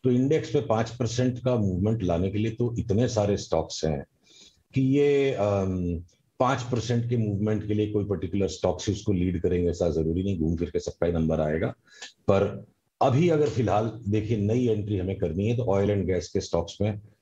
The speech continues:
अ, मुझे across the board नए बाई सिग्नल्स दिख रहे हैं।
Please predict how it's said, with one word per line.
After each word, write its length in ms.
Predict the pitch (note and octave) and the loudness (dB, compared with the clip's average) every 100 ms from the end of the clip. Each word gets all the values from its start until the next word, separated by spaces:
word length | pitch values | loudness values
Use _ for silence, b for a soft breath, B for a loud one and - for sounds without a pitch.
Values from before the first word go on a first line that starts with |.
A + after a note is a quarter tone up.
| b _ E2 | b _ 2
अ, 60 | F2 F2 E2+ E2 E2 D#2 F2 | 2 2 2 0 0 -2 0
मुझे 280 | G2+ G#2+ F#2 | 2 2 2
across 320 | A2 A2 G2+ | 2 0 0
the 80 | G2+ | 0
board 240 | F#2+ F#2+ E2+ F2 | 0 0 -2 -2
नए 200 | F2+ F2+ | 0 2
बाई 240 | E2+ F2 | 0 0
सिग्नल्स 420 | E2+ E2 F#2+ E2 | -2 -2 -2 -2
दिख 140 | E2 F2+ | -2 0
रहे 140 | F2+ | 0
हैं। 140 | E2+ | -2